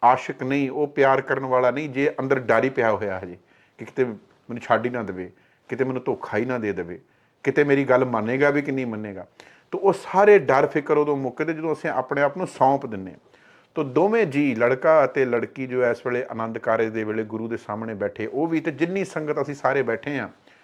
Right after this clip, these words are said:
ਜਦੋਂ ਅਸੀਂ ਇੱਕ ਗੁਰੂ ਨੂੰ ਸਮਰਪਿਤ ਹੋ ਗਏ, ਜਦੋਂ ਇੱਕੋ ਦੀ ਮੱਤ ਅਸੀਂ ਲੈ ਰਹੇ ਹਾਂ, ਫਿਰ ਅੰਦਰੋਂ ਡਰ ਭੈ ਮੁੱਕਦੇ ਨੇ,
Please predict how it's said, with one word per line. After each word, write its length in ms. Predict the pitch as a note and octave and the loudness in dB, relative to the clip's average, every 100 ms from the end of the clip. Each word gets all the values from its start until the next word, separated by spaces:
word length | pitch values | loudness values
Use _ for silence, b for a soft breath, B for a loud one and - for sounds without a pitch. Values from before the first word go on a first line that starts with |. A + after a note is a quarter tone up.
| b b b b b - | b b b b b -4
ਜਦੋਂ 240 | D3 G3 | 0 0
ਅਸੀਂ 220 | F#3+ G#3+ G3+ | 0 -2 -4
ਇੱਕ 200 | F3+ F3 | -4 -2
ਗੁਰੂ 240 | D3 D#3 F3 | 0 2 2
ਨੂੰ 120 | F#3 | 0
ਸਮਰਪਿਤ 520 | - D3 C#3 - - | -2 0 0 0 -4
ਹੋ 180 | A#2 G#2 | -4 -2
ਗਏ, 340 | G2 E2+ D2+ - _ _ _ _ _ _ A#2+ | -2 -4 -10 -20 _ _ _ _ _ _ -4
ਜਦੋਂ 200 | C#3 E3+ | -2 -2
ਇੱਕੋ 280 | A3+ - G3 | -6 0 4
ਦੀ 120 | F#3+ | 4
ਮੱਤ 300 | F3+ C#3+ C#3 | 4 0 0
ਅਸੀਂ 220 | C#3 C#3+ B2+ | -4 -4 -2
ਲੈ 200 | G2+ G2+ | 0 0
ਰਹੇ 200 | G2 E2+ | -4 -8
ਹਾਂ, 100 | D2+ _ _ b b b b | -16 _ _ b b b b
ਫਿਰ 240 | F#3+ - | -2 -2
ਅੰਦਰੋਂ 240 | D3+ F3+ | 0 0
ਡਰ 380 | E3 G#2+ A#2 B2 | -2 2 2 4
ਭੈ 260 | C3+ B2+ A#2 | 2 0 0
ਮੁੱਕਦੇ 480 | A2+ G2+ G#2+ G2 F2 | -2 -8 -10 -10 -12
ਨੇ, 240 | D#2 | -14